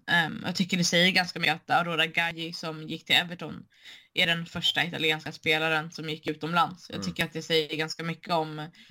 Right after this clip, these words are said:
Speaker 1: hur hemmakära damerna i Italien <laughs> är och hur, hur gärna de liksom vill spela för, för sin, eh, sin favoritklubb. Och sen så, Juventus är störst i, i Italien,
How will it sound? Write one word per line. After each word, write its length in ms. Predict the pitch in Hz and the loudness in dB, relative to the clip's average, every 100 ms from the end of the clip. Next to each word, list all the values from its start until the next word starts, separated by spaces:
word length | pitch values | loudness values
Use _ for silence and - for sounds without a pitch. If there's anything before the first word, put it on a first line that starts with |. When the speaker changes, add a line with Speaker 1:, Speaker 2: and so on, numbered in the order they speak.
| - - | -12 -4
Speaker 1:
hur 160 | 175 | 0
hemmakära 920 | 185 170 160 165 - 160 160 147 147 - | 4 4 2 -2 2 2 4 2 0 -6
damerna 720 | - 165 160 160 156 147 - | 0 0 0 0 0 0 -2
i 160 | 160 160 | -2 -2
Italien 500 | 160 170 175 202 175 | 0 2 4 6 4
<laughs> 100 | - | 4
är 280 | 175 170 | 4 2
och 80 | 156 | 0
hur, 240 | 175 165 185 | -8 -10 -6
hur 100 | 180 | -2
gärna 260 | 165 160 | -2 -2
de 180 | 156 160 | -8 -10
liksom 220 | 165 170 | -10 -8
vill 120 | 160 | -10
spela 340 | - 170 165 180 | 0 4 4 4
för, 260 | 175 165 - - _ _ - | 2 -2 -4 -20 _ _ -6
för 60 | |
sin, 400 | 202 196 175 170 | 2 2 2 -2
eh, 400 | 160 160 160 - | -8 -10 -10 -10
sin 280 | 175 180 160 | -6 -2 -2
favoritklubb. 960 | 156 151 156 156 - - 180 170 - - | -2 -4 -2 -2 -4 -10 -8 -8 -8 -2
Och 140 | 160 | 0
sen 180 | 151 147 | 2 0
så, 260 | 147 147 - _ _ _ _ _ - | -2 -8 -10 _ _ _ _ _ 4
Juventus 420 | 180 175 180 165 | 8 8 8 0
är 60 | 170 | -4
störst 380 | - 160 - | -4 -8 -8
i, 40 | 160 | -8
i 480 | 160 - - - 165 | -6 -8 -8 -2 -2
Italien, 480 | 170 160 160 170 | 0 0 2 0